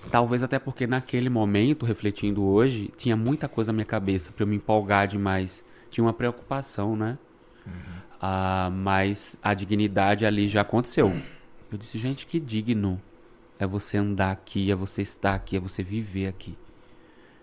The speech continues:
Speaker 1: Né? Então, dignidade, pra mim, Canadá é igual a dignidade.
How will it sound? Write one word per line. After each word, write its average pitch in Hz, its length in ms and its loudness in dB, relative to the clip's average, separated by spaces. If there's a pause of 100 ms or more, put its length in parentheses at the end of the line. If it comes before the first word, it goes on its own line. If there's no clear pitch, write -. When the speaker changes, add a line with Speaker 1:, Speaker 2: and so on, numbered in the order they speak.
(140)
Speaker 1:
Né? 95 140 -2
Então, 95 520 -4 (600)
dignidade, 95 960 -2 (480)
pra 101 160 2
mim, 95 400 0
Canadá 98 580 0
é 101 60 0
igual 98 380 2
a 98 40 2
dignidade. 98 880 -4